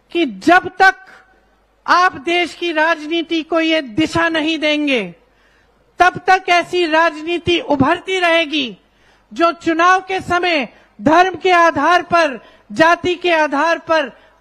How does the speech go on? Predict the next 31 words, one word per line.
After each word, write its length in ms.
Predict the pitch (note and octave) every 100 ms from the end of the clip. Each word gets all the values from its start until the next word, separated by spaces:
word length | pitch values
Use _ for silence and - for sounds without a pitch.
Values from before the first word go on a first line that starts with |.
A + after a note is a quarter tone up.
| -
आपके 480 | D4+ E4 - D#4+
जज्बातों 560 | C#4 C#4 B3 C4+ C#4 C#4+
का 160 | C#4+ C#4
इस्तेमाल 640 | A#3 - B3+ A#3 C#4+ E4+
करेगी 560 | - E4 E4 D4 E4+ D#4 _ _ -
और 140 | C#4+
आपके 340 | C#4 D4 - C#4+
जज्बातों 580 | B3+ A#3 G#3 C4 C#4+ C#4+
को 200 | C#4+ C4
इस्तेमाल 560 | A#3 - B3 C#4+ D#4+
करके 520 | D#4 D4+ D4 - C#4+ C#4+ _ _ _
सिर्फ 600 | - - G#4 G#4 E4 - _ _ _ _ _ _ _
अहंकारी 640 | D4+ D#4 E4 D#4 D4 C#4+
नेता 340 | C#4 C4 C4 C4+
आगे 400 | B3+ B3+ A#3+ C4
बढ़ेंगे, 580 | A3 C4 D#4 D#4 D4+ D4 - _ _ -
आप 280 | B3+ C4+ -
पीछे 340 | A#3+ - A3
रहेंगे। 460 | G#3 F3+ F#3+ E3+ D3+ _ _ _ _ _ _ _ C#4+
तो 100 | C#4+
सबसे 400 | - C4+ - D4+
पहला 420 | D4 D4 D#4 D#4
मुद्दा 340 | D4+ B3+ C#4+
ये, 440 | C#4 C#4+ E4+ A4+ G#4+ - - _ _
शुरू 300 | - D#4 D#4+
से 160 | D4+ D4+
मैं 140 | C#4+
यही 260 | C#4 C#4+ D#4+
कह 240 | D4+ D4+
रही 180 | D#4 D#4+
हूं 180 | E4